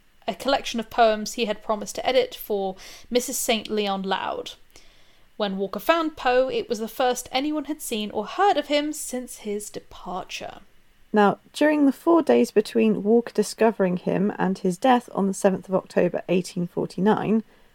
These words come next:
Speaker 2: Poe never regained sufficient mental acuity to explain what had happened to him in the intervening time.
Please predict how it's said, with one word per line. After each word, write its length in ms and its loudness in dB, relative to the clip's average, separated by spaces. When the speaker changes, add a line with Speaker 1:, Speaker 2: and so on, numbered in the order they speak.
Speaker 2:
Poe 340 4
never 480 4
regained 480 -2
sufficient 640 -4
mental 320 2
acuity 600 0
to 200 -6
explain 480 -2
what 140 -6
had 120 -20
happened 340 -2
to 80 -20
him 240 -4
in 180 -4
the 140 -2
intervening 500 -6
time. 400 0